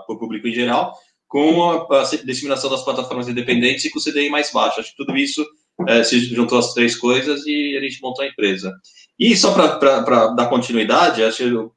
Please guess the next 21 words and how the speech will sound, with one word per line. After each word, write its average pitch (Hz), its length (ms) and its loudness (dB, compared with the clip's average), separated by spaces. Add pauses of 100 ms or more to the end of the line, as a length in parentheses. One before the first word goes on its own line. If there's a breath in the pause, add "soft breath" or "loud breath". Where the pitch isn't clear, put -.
gostaria 120 480 0
de 117 120 -6
falar, 135 340 2
a - 40 -2
gente 123 220 -4
tem 131 160 0
a, 120 220 -4
a 110 80 -2
empresa 113 320 -4
há 104 40 -4
três 123 300 -2
anos 139 480 -4 (300 soft breath)
e 120 80 2
a 123 60 4
gente 135 320 0
acabou 139 420 2
de 165 100 -2
s-, - 280 -2
ter 139 100 0
sido 135 300 0
adquirido 127 680 0